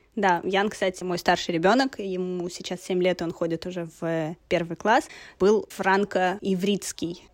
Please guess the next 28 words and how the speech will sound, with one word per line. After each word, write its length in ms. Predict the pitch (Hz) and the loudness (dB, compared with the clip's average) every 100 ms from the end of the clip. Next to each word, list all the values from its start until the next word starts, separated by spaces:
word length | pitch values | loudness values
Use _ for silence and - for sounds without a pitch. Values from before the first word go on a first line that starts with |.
| - | -10
Да, 280 | 185 165 | -4 -4
и 120 | 165 165 | -4 -4
там 240 | 175 180 | -4 -2
были 180 | 180 175 | -2 -2
дети, 300 | 180 208 180 | 0 0 0
которые 320 | 180 170 180 | -4 -2 -2
говорили 380 | 175 170 180 175 | 0 0 0 -2
сразу 380 | - 175 175 175 | -4 -4 -4 -4
на 260 | 170 160 | -6 -4
двух 360 | 165 170 175 - | -4 -2 -4 -4
языках. 680 | 165 170 - 254 311 - - - _ _ - | -6 -6 0 0 0 -10 -20 -20 _ _ -20
Отличный 440 | - 185 185 190 | -8 -4 -4 -4
садик, 360 | 165 202 220 - | -4 -4 -2 -2
он 100 | 160 | -2
находится 480 | 160 - 180 - 165 | -2 -2 -4 -4 -4
в 60 | |
районе 340 | 175 175 175 170 | 0 2 2 0
старого 400 | - 180 175 170 | -2 -2 0 -2
севера 320 | - 180 165 | -2 -2 -2
Тель-Авива, 500 | - 170 170 220 269 | -4 -2 0 0 0
такой 220 | - 175 | 0 -4
фешенебельный 760 | - 175 196 185 175 170 165 165 | -4 -2 0 2 0 -2 -2 -4
отель, 280 | - 233 339 | -2 -2 -2
э, 240 | - 170 | -4 -4
отель, 320 | 160 - 165 - - | -4 -4 -6 -2 0
<laughs> 140 | - - | 2 6
район. 600 | 294 - - - 523 453 427 440 - 381 - 932 719 719 640 554 453 | 8 8 8 8 8 6 4 0 2 0 0 2 4 4 4 0 -6
Эм, 680 | - 226 202 202 202 202 226 | -6 -2 2 4 6 4 2